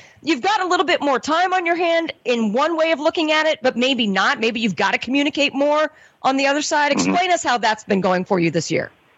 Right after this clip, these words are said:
Speaker 2: Yeah, I mean, I would definitely say that I've had a lot more time at home. I've had a lot more time to do things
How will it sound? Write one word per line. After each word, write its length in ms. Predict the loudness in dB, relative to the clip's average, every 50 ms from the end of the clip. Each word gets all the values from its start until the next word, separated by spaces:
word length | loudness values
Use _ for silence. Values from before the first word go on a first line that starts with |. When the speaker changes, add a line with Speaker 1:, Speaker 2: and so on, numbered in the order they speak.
| _ _ _ _
Speaker 2:
Yeah, 240 | -4 0 0 2 2 2
I 100 | 2 2
mean, 140 | 2 2 2
I 80 | 2 2
would 160 | 0 0 2
definitely 400 | 0 0 0 0 0 0 0 0 0
say 140 | 0 0 2
that 120 | 2 2 2
I've 140 | 0 0
had 160 | 0 0 0 2
a 60 | 2
lot 140 | 2 0 2
more 140 | 0 0
time 300 | 0 0 0 2 2 2
at 60 | 2 2
home. 300 | 2 2 2 2 0 -2 -4 -4
I've 120 | -2 -2 0
had 140 | 2 2 2
a 40 | 2
lot 140 | 2 0 0
more 160 | 0 -2 -2
time 280 | 0 0 0 0 0 -2
to 60 | -4
do 160 | -6 -8 -8 -2
things 280 | 0 0 0 0 0